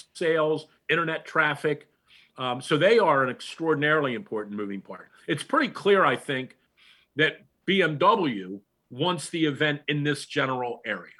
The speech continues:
I think it's pretty obvious, right? They were in, they're, they're gonna be in this area now three or four times in the,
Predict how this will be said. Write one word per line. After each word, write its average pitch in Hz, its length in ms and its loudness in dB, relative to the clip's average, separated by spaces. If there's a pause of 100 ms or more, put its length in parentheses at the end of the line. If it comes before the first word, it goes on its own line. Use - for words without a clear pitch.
(560)
I 156 40 -4
think 170 120 2
it's 143 120 -6
pretty 143 280 0
obvious, 113 440 0
right? 123 260 -2
They 131 120 -2
were 143 200 0
in, 139 200 -4 (300)
they're, 143 220 2
they're 143 100 2
gonna 156 200 0
be 170 260 0
in 156 120 -2
this 165 280 -4
area 156 360 2
now 123 260 -4
three 151 260 -4
or 143 80 2
four 143 240 -2
times 113 640 -6 (480)
in 147 160 0
the, 135 140 0